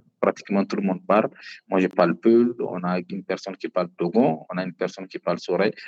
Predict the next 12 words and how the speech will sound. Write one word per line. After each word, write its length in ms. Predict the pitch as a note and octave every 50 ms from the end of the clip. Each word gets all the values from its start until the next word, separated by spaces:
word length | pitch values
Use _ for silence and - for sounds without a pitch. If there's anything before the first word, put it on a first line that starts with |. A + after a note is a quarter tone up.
| - - _
Donc, 160 | - A#2+ A#2+ A#2
cela 480 | - - - - - A2+ A2+ B2+ C3+ C3+ C3 _
fait 200 | - C3 B2 A#2+
de 60 | B2 -
telle 120 | - B2 A#2+
sorte 240 | - - A#2+ - _
qu'on 580 | - C3 C3 C3 - - - A2 G#2+ G#2+ G#2
ré-, 220 | G#2 G#2 A#2 A#2 - _ _ _
on, 380 | - G#2 G2+ G2+ G2+ F#2+ F#2 G2+
on, 140 | G2+ G#2 G3 - - - _ _ _ _ _ _ _ _
on 140 | - G#2+ G#2
peut 320 | G2+ - C3+ C3+ C3+ C3+